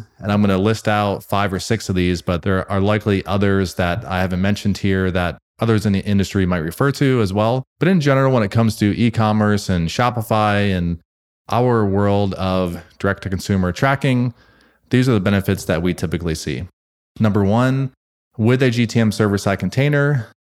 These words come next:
you have the ability to enable server-side connections, again, like the marketing A P Is, like the Facebook Conversion A P I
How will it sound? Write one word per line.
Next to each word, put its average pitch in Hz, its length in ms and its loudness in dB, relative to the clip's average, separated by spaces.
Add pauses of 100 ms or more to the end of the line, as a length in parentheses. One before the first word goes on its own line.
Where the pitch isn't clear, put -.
you 117 240 2
have 110 300 0
the 107 140 2
ability 110 580 0
to 101 540 0
enable 101 540 2
server-side 92 680 -2
connections, 123 720 -2 (380)
again, 92 300 0
like 92 200 0
the 95 80 0
marketing 92 380 0
A 90 80 0
P 92 140 -4
Is, 87 300 -2
like 82 160 -4
the 90 80 -10
Facebook 85 400 -4
Conversion 87 380 -2
A 87 80 -2
P 87 160 -4
I 85 360 -2